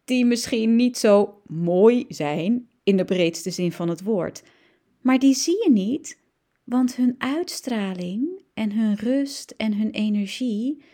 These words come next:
is zoveel sterker dan dat. Maar echt. En dat is het gekke, want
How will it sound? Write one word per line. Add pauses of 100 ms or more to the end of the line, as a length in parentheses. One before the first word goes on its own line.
(360)
is (140)
zoveel
sterker
dan
dat. (840)
Maar (400)
echt. (680)
En
dat
is
het
gekke,
want